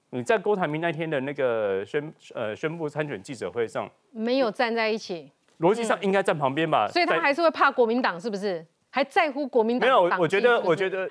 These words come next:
Speaker 1: 对，我当然觉得地方的，不管是这派-，呃，地方派系议长们，他们心中还是有国民党的啦。
Speaker 2: 嗯。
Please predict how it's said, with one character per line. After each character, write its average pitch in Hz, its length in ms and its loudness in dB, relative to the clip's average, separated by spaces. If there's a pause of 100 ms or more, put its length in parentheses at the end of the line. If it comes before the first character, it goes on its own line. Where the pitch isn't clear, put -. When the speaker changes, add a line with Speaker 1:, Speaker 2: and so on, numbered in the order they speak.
(140)
Speaker 1:
对， 196 140 4
我 147 80 4
当 220 180 4
然 190 80 2
觉 165 120 0
得 165 40 2
地 185 140 -4
方 170 180 0
的， 160 140 2
不 131 100 -10
管 131 220 2
是 147 100 -4
这 156 200 2
派-， - 120 -10 (100)
呃， 151 180 0
地 165 100 0
方 170 100 0
派 156 120 -2
系 147 120 -4
议 156 80 -4
长 104 200 -2
们， 92 260 -10
他 170 80 0
们 165 100 -4
心 143 220 -8
中 156 100 0
还 131 120 0
是 147 100 -6
有 110 80 -2
国 98 140 -12
民 101 160 -10
党 98 120 -4
的 - 100 -14
啦。 - 60 -8
Speaker 2:
嗯。 226 160 -2